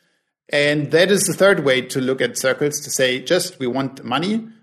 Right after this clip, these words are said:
but we want to design it fair. We want to design the money that, uh, no one is specifically preferred. And I think Bitcoin did that already to a large degree, uh, in the sense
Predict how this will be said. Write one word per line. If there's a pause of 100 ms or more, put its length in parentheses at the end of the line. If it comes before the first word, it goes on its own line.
(200)
but
we
want
to
design
it
fair.
We
want
to
design
the
money (300)
that,
uh,
no
one
is (180)
specifically
preferred.
And
I
think (680)
Bitcoin
did
that
already
to
a
large
degree, (300)
uh,
in
the
sense